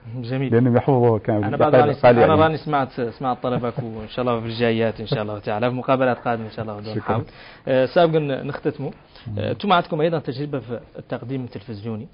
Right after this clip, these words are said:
Speaker 1: من
Speaker 2: مم.
Speaker 1: خلال البرنامج الذي عرض على شاشة ال-، الموريتانية.
Speaker 2: مم.
Speaker 1: وهذا البرنامج يهت-، متخصص في، آه، الشعر.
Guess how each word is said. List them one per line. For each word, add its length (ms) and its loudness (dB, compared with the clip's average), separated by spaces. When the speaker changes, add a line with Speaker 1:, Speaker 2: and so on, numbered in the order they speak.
Speaker 1:
من 80 -16
Speaker 2:
مم. 60 -12
Speaker 1:
خلال 380 -4
البرنامج 580 -8
الذي 200 -12
عرض 260 -12
على 220 -14
شاشة 320 -16
ال-، 240 -18
الموريتانية. 680 -14
Speaker 2:
مم. 300 -10
Speaker 1:
وهذا 280 2
البرنامج 480 0
يهت-، 240 -6
متخصص 520 -8
في، 200 -12
آه، 220 -14
الشعر. 380 -10